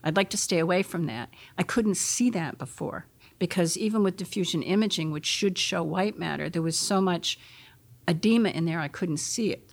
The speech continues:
Now you remove it and you can see that the white matter is somewhat damaged,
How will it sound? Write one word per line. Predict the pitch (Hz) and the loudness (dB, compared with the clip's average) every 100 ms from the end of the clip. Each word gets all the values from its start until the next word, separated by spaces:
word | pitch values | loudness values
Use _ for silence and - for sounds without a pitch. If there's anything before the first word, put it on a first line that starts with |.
| - | 0
Now | 196 190 190 | 4 4 4
you | 185 165 | 4 4
remove | 170 190 226 202 | 4 6 4 4
it | 175 - | 2 2
and | 165 | 2
you | 165 | 2
can | 180 | 0
see | 170 - 190 170 165 - - - | 0 0 2 2 0 -10 -20 -8
that | 170 - | -6 -4
the | - 160 160 190 | 0 0 -2 0
white | 202 196 | 2 2
matter | 196 170 | 2 0
is | 160 | 2
somewhat | - 190 156 - | 0 2 2 0
damaged, | 190 220 214 165 165 - | 2 4 4 2 0 -6